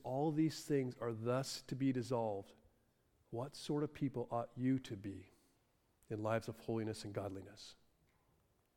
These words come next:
Waiting for the hastening and coming of the day of the Lord. Are you looking forward to it? Are you waiting for it?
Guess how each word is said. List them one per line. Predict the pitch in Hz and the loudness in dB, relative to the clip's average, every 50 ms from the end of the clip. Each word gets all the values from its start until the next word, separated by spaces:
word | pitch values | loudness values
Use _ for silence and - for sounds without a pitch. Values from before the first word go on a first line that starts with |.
| _ _ _ _ _ _ _ _ _ _ _ _ _ _ _ _ _ | _ _ _ _ _ _ _ _ _ _ _ _ _ _ _ _ _
Waiting | - 113 110 127 131 143 156 156 156 147 | -6 0 4 6 8 10 10 10 8 6
for | - 139 | 4 0
the | 120 117 104 | 0 0 0
hastening | - - 135 135 135 - - - 147 139 131 | 2 4 4 4 4 2 2 2 2 4 2
and | 117 110 | 2 -2
coming | - - - 127 131 127 123 | -2 -2 -2 0 2 2 0
of | 120 104 | 0 -2
the | 110 | -4
day | 98 - 117 113 | -2 0 0 0
of | 110 | 0
the | 110 110 | 0 -2
Lord. | 104 107 107 104 101 98 | 0 0 0 0 0 0
Are | 98 110 | 0 0
you | 113 117 | 2 2
looking | 123 131 127 - 139 127 | 2 0 0 0 -2 -4
forward | - - 127 123 123 127 123 - | -2 -2 0 0 0 0 -2 -2
to | 143 135 | -2 0
it? | 123 | 0
Are | 117 | 0
you | 113 107 101 | 0 -2 -2
waiting | 101 104 107 113 127 131 | -2 -2 -2 -2 -2 -4
for | - - 139 135 139 147 | -4 -2 -2 0 0 0
it? | 156 156 | -2 -4